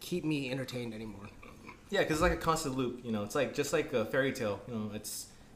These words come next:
Speaker 2: always the exact same thing over and over again. Like, there is a big bad guy who's stronger than the main hero. Main hero sees how weak he is. He, by, he either trains for, like, a day or by the power of friendship becomes stronger than the guy.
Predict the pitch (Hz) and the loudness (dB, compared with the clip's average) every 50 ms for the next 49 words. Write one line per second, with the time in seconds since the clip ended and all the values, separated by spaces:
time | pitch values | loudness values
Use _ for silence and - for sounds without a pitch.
0 | - 143 170 190 185 165 160 165 135 113 113 131 135 139 143 - - 165 139 - | 0 2 4 4 4 4 4 2 2 2 2 2 2 2 2 2 0 -2 0 0
1 | 143 139 135 120 123 120 127 120 123 120 123 123 120 135 135 143 147 - - - | -2 -2 -2 -2 -2 -2 0 0 0 0 0 0 -2 -2 -4 -4 -6 -10 -14 -18
2 | - - - - - - - - - 147 139 127 120 123 - - - - - - | -20 -18 -14 -12 -8 -8 -6 -6 -4 0 0 0 0 0 -4 -10 -14 -18 -20 -20
3 | - - - - - 147 151 151 135 131 139 131 160 170 175 165 151 143 131 127 | -18 -18 -8 0 4 6 6 6 6 2 0 2 4 2 4 4 4 4 4 4
4 | 120 117 120 117 113 120 131 135 - - - 120 113 - - 131 123 127 127 123 | 4 4 4 4 2 2 0 -4 -8 -8 -6 -6 -4 -2 0 0 0 2 0 0
5 | 120 123 123 127 131 131 131 135 147 151 147 131 117 110 107 104 104 113 - - | 0 0 0 2 4 4 4 4 2 0 0 0 2 2 4 4 4 2 0 -4
6 | - - - - - - - - - - - 143 156 151 151 147 147 139 139 135 | -10 -16 -18 -20 -20 -20 -20 -20 -10 -2 2 2 2 4 6 6 6 6 4 2
7 | - - 175 170 - 131 120 117 117 120 117 117 117 117 117 123 - - - - | 2 0 0 0 0 0 2 2 2 0 0 0 0 2 2 0 -2 -6 -8 -12
8 | - - - - - - - - - - - 165 170 165 170 165 165 165 160 160 | -14 -18 -20 -20 -20 -20 -20 -20 -20 -8 -2 0 2 2 4 2 2 2 2 0
9 | 156 151 - 131 135 139 135 - - - - - 180 180 180 165 139 139 143 147 | 0 0 2 2 2 2 2 -2 -6 -8 -4 0 0 2 2 2 2 4 6 6
10 | 147 147 - - 143 147 143 143 143 127 113 123 117 117 120 123 127 139 143 151 | 4 4 2 0 -2 -2 -2 0 -2 -2 0 -2 0 2 4 4 4 2 0 -2
11 | 160 - - 127 117 120 117 117 - 143 131 123 117 - 135 127 123 - 151 - | -4 -6 -2 0 2 2 2 2 2 2 2 2 2 2 0 0 0 0 0 0
12 | 131 127 - 127 113 - - 131 117 120 123 123 123 123 127 120 127 123 127 135 | -2 -4 -6 -6 -4 -2 0 2 2 2 2 0 -2 -2 0 0 0 0 0 0
13 | 151 | -4